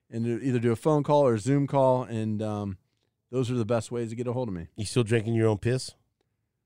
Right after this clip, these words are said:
Speaker 1: Uh, I haven't for the last couple of weeks.
Speaker 2: Why not?
Speaker 1: So, so we never really talked about my forty-two mile run, right?
Speaker 2: Sure.
Speaker 1: So I was drinking it up to then, but I pro-, I've probably put on about twenty pounds <laughs> since that run.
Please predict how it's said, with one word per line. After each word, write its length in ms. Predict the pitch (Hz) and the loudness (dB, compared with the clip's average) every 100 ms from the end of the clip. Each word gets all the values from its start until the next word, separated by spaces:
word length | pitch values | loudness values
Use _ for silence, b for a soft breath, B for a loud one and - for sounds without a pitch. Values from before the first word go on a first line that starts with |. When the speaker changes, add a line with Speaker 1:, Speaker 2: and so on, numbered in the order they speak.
| _ _ - | _ _ -4
Speaker 1:
Uh, 280 | 107 98 - | 0 0 -2
I 120 | 104 | -4
haven't 420 | 98 135 143 110 | 2 2 2 -2
for 180 | - 120 | -2 2
the 60 | 113 | 4
last 260 | 113 113 - | 4 2 0
couple 240 | 123 117 | -2 0
of 60 | 117 | 0
weeks. 380 | 127 147 - - _ _ _ - | 0 -2 -10 -20 _ _ _ -8
Speaker 2:
Why 220 | 110 104 | -2 0
not? 300 | 101 104 80 _ _ _ _ _ _ _ _ _ _ _ _ | 0 -2 -6 _ _ _ _ _ _ _ _ _ _ _ _
Speaker 1:
So, 520 | - 156 147 131 - _ | 4 8 10 8 4 _
so 240 | - 143 127 | -2 2 2
we 200 | 120 135 | 4 4
never 180 | 151 127 | 4 4
really 180 | 117 | 2
talked 240 | 101 117 113 | 4 2 2
about 140 | 110 | 0
my 120 | 117 | -2
forty-two 440 | 113 147 135 113 135 | 0 2 0 2 0
mile 260 | 123 110 | 2 2
run, 360 | 95 98 82 78 | 0 -2 -4 -8
right? 260 | 82 92 - _ | -6 -6 -8 _
Speaker 2:
Sure. 340 | - 107 104 110 | -10 -6 -4 0
Speaker 1:
So 60 | |
I 60 | 127 | 0
was 160 | 127 | 0
drinking 280 | 104 110 98 | -2 -4 -4
it 60 | 90 | -4
up 120 | 82 | -6
to 80 | - | -8
then, 240 | 87 87 82 | -6 -6 -6
but 180 | 98 - _ _ - | -10 -12 _ _ -8
I 100 | 120 | -8
pro-, 220 | 123 139 | -4 -4
I've 160 | 110 113 | -4 -6
probably 220 | 135 123 | -2 -2
put 180 | 107 113 | -2 -6
on 140 | 101 | -6
about 240 | 92 76 - | -8 -10 -12
twenty 220 | - 90 | -12 -10
pounds 320 | 87 87 95 | -10 -8 -8
<laughs> 20 | |
since 400 | - - - 117 | -8 -10 -6 -6
that 160 | 104 80 | -6 -8
run. 300 | 87 90 104 | -8 -8 -10